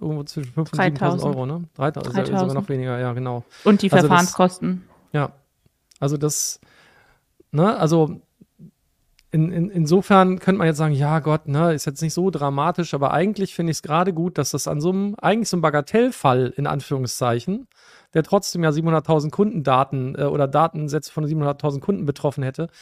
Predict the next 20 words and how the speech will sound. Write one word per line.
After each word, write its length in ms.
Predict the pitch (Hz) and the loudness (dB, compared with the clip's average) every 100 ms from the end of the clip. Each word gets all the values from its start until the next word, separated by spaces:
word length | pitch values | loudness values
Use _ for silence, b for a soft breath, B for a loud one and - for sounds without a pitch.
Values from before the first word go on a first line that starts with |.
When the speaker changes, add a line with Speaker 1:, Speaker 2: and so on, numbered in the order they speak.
| b b b b - | b b b b 2
Speaker 1:
ähm, 520 | 185 165 156 147 - | 6 6 6 0 -2
an 180 | - 156 | -2 0
der 140 | 147 143 | 2 2
Stelle 340 | - 143 143 | 0 0 0
irgendwie, 580 | - 151 135 143 139 139 | 0 -2 -2 -2 -2 -2
äh, 300 | - 135 131 | 0 0 0
aufgehängt 680 | 170 202 - 135 127 120 | 0 0 0 -4 -4 -4
wird. 120 | 175 202 | -4 -4
Jetzt 160 | 165 | -4
könnte 180 | - 202 | -4 -2
man 120 | 165 | -2
eigentlich 380 | 165 226 220 - | -4 -4 -4 -6
sagen, 340 | 139 135 143 | -2 0 0
oha, 280 | 165 170 196 | 0 2 4
das 120 | 156 | 2
ist 60 | 139 | 0
eine 60 | 143 | -4
Sicherheitslücke, 920 | 208 208 160 - 147 143 208 240 220 | 0 0 0 0 -2 0 2 2 -2
siebenhunderttausend 640 | 165 185 175 165 147 151 | -2 0 0 0 -2 -2
Kundendaten, 800 | - 247 160 139 135 151 165 214 | -6 -6 -2 0 0 -2 -6 -8